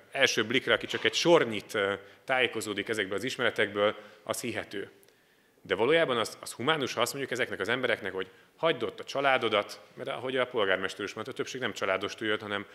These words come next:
hanem egyenként jön. Hagyd ott a családodat, hagyd ott a, a, a végzettségeddel szerzett, ö, munkádat, a, a vagyonodat, a barátaidat, a saját hazádhoz mi-, kötő mindenfajta szálat,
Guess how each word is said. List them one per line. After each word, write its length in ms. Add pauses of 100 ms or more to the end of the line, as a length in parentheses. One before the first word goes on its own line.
(220)
hanem 160
egyenként 520
jön. 120 (220)
Hagyd 220
ott 100
a 60
családodat, 720 (320)
hagyd 240
ott 200
a, 120
a, 320 (280)
a 60
végzettségeddel 800
szerzett, 540
ö, 80 (140)
munkádat, 720 (320)
a, 120
a 300
vagyonodat, 720 (280)
a 60
barátaidat, 760
a 40
saját 480 (480)
hazádhoz 760
mi-, 180
kötő 500
mindenfajta 640
szálat, 480